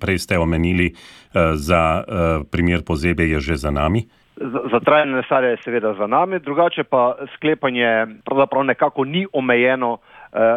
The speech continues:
Speaker 2: razen mogoče tudi pozneje, če bova kaj povedali o zavarovanju suše, kjer je rok seveda prvi junij. Vsa ostala zavarovanja pa nekako niso omejena. Res pa je,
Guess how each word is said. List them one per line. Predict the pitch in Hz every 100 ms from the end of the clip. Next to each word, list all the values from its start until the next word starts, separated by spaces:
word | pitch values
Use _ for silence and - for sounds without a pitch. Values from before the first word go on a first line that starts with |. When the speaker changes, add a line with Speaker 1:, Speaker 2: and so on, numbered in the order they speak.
| 120
Speaker 2:
razen | 135 135 127
mogoče | 117 117 127 123
tudi | - 117
pozneje, | - 101 123 123
če | -
bova | 113 110
kaj | - 127
povedali | 107 110 117 110
o | 104 113
zavarovanju | 101 104 104 98 92 -
suše, | - - 143 123 - -
kjer | - 123
je | 117 110
rok | 117 - -
seveda | 107 107
prvi | - 101 90 87
junij. | 107 147 190 - - - _ -
Vsa | 226
ostala | 190 208 196 180
zavarovanja | 151 143 156 175 160
pa | -
nekako | 143 135 165 156
niso | 165 165 156
omejena. | 143 135 131 113 98 -
Res | - 143 147 -
pa | 117
je, | 131 156